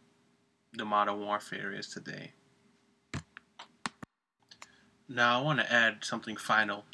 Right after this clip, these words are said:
By no means Huawei, the company, makes bad phones. They're actually pretty good. Um, it's just their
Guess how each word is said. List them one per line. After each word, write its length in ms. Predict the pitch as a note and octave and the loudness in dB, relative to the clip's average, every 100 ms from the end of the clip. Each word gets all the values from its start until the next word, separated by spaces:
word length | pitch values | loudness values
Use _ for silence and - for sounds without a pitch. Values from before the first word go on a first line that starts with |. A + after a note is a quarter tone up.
| - - - | -20 -20 0
By 180 | A2 A2+ | 4 4
no 220 | A#2 A#2+ | 2 -2
means 460 | A#2 A#2 A2 - - _ - _ - | -2 -2 -4 -6 -10 _ -20 _ -2
Huawei, 420 | A2+ A2 G#2 G2+ | 0 2 0 -4
the 80 | G2+ | -6
company, 600 | - G#2 - G2+ G2+ G2+ - _ _ _ - | -6 -8 -10 -10 -10 -12 -18 _ _ _ -8
makes 320 | A2+ G#2 - | -6 -4 -6
bad 320 | - G#2+ G#2 | 0 0 0
phones. 500 | - G2+ G2+ G#2 - | -4 -8 -8 -10 -4
They're 140 | G#2 G2 | 0 2
actually 300 | G#2+ - A2 | 2 -2 -6
pretty 280 | - G#2 | -6 -6
good. 340 | G2 G2+ G2+ - - - - - - | -6 -6 -6 -10 -18 -18 -16 -14 -4
Um, 300 | G#2+ G2+ G2 | 0 0 -2
it's 100 | G2+ | -4
just 280 | - A2 - | -2 -2 -2
their 320 | G#2+ G2+ G2+ | 0 0 -2